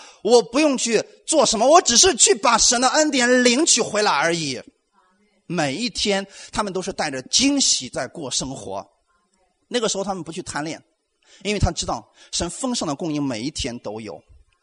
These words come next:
我也愿意你们现在能活在神这样的恩典当中。当你看到神每一天对你都有丰盛的供应的时候，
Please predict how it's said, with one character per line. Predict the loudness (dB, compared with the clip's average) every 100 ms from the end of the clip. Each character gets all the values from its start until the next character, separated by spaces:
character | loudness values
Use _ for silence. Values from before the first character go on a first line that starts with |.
| _ 0
我 | 6
也 | 6
愿 | 6 4
意 |
你 | 2 0
们 | 0 0
现 | 0 0 2
在 | 2
能 | 0 -2
活 | -2 2 4 6
在 | 6 4
神 | 2 2 0
这 | 2
样 | 4
的 | 4
恩 | 4 4
典 | 2 -2
当 | -2 -4
中。 | -4 -6 -2
当 | 2
你 | 2
看 | 0 2 4 6
到 | 6
神 | 8 6 6
每 | 6 6 6
一 | 4
天 | 4 2
对 | 4 2
你 | 2 0
都 | -4 _ 4 6
有 | 6
丰 | 2 0 0 2
盛 | 2
的 | 0 0
供 | 0 -2
应 | -2
的 |
时 | -4
候， | -4